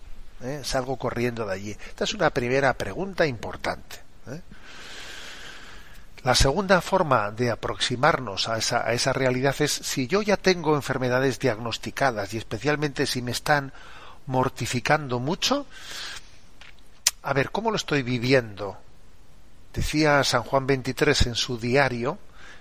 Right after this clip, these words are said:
en su diario personal, y él tenía, ¿eh? Tenía enfermedades de esas que le mortificaban. Decía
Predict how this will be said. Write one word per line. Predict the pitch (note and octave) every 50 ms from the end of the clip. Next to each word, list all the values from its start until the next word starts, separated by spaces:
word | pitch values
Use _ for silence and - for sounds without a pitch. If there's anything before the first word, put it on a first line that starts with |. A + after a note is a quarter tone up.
| - -
en | B2+ B2
su | - - B2+ A2+
diario | A2+ A#2+ C3 C3+ B2+ B2+ B2+ B2+
personal, | - - B2+ - - C#3 D3 D3 C3 B2+ D#3 E3 - - - - - - - - - - - -
y | - A#2
él | C3+ C3
tenía, | - A#2+ G2 A#2 D#3 C#3 G2 F#2 G#2+ D3
¿eh? | F3+ F#3+
Tenía | - - B2 G#2+ G#2 A2 A#2 A#2+
enfermedades | B2 - - B2 A2+ A2+ A2+ A2 A#2 A#2+ B2+ C3 A#2+ A#2
de | C3
esas | A#2 B2+ B2+ -
que | - D3+ C3
le | B2 A#2+
mortificaban. | A2+ A2 G2+ - - - G#2+ - A2+ G2+ - C#3 B2 A2 G#2 G2 F#2 G2 - - - - - - - - - - - -
Decía | - B2 C3 - - B2+ A#2 A2 G2 F#2+